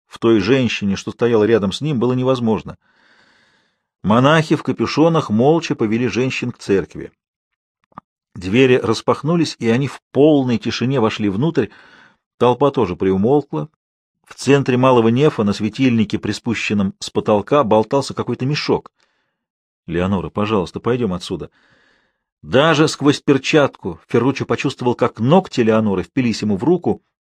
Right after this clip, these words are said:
лицо её посерело, она не могла отвести глаз от тех женщин. Их нагота просто кричала, настолько она не вписывалась в святость места.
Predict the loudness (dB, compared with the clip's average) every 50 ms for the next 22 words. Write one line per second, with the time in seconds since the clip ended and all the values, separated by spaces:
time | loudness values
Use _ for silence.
0 | _ _ _ -10 -8 -8 -8 -4 -2 -2 0 0 -2 -4 -4 -6 -4 -2 2 2
1 | 4 4 2 2 0 0 0 0 2 2 2 2 2 4 4 4 4 4 2 -2
2 | -4 -4 -4 -2 0 4 4 4 4 2 0 -4 -2 -2 -2 0 0 0 0 0
3 | -2 -2 -4 -4 -4 -8 -16 -20 -20 -20 -20 -20 _ _ _ _ _ _ _ 2
4 | 4 4 4 2 2 2 4 4 4 2 2 2 2 2 2 4 4 2 2 2
5 | 0 0 0 2 0 0 0 0 -2 0 2 4 4 4 2 0 -2 -4 -10 _
6 | _ _ _ _ _ -2 -2 -2 0 2 4 4 4 4 2 2 4 2 2 0
7 | -2 -2 _ -2 0 0 0 2 4 6 6 6 4 2 -4 -12 -14 -6 -2 2
8 | 4 4 4 2 0 -4 -4 -2 0 0 0 0 0 -2 -4